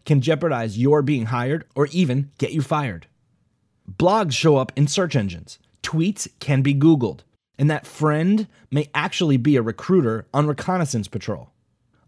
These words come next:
Online gaming rooms, dating profiles, virtual forums, even posts by your buddies are open to scrutiny by potential employers. Ever hear of guilt by association? Be careful. Don't be an online twit.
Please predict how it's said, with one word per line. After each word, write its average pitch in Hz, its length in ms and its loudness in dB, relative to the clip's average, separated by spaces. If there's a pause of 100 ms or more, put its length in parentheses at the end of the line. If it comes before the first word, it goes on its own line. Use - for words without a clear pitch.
Online 175 500 2
gaming 190 360 2
rooms, 190 380 -2 (200)
dating 165 400 0
profiles, 131 640 -2 (120)
virtual 185 440 -2
forums, 139 520 -2 (240)
even 202 320 2
posts 185 320 -2
by 139 120 -4
your 123 140 -2
buddies 107 560 -2
are - 160 -2
open 160 240 2
to 165 100 -2
scrutiny 127 460 -2
by 113 140 -2
potential 113 480 -6
employers. 110 560 -4 (280)
Ever 170 140 0
hear 180 220 2
of 113 100 0 (300)
guilt 135 340 2
by 123 120 0
association? 123 840 -2 (560)
Be 180 240 2
careful. 151 560 -2 (180)
Don't 185 300 0
be 220 120 0
an 190 200 0
online 147 500 0
twit. 143 400 -4